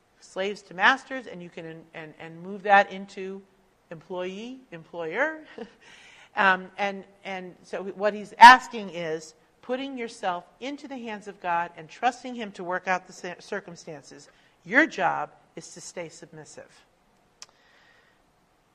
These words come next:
It's a characteristic of someone who's free to make that choice.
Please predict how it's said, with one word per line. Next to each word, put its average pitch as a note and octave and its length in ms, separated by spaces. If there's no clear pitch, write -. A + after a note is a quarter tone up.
It's F#3+ 160
a - 20
characteristic C4+ 720
of A3+ 80
someone C#4+ 420
who's A3 220
free D4 320
to G3 60
make F#3 240
that G3+ 180
choice. - 680